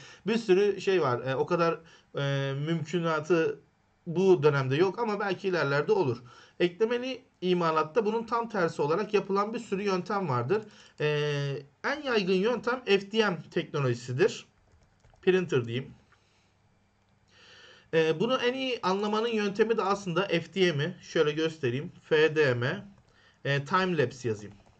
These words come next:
Biliyorsunuz bir şeyi anlamak istiyorsanız time lapse yapıyorduk. En güzel yöntem budur.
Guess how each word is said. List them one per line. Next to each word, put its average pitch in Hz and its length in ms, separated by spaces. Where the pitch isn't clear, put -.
Biliyorsunuz 151 540
bir 165 40
şeyi 190 240
anlamak 190 400
istiyorsanız 202 600
time 190 260
lapse 139 260
yapıyorduk. 131 520
En 226 180
güzel 170 280
yöntem 190 420
budur. 139 220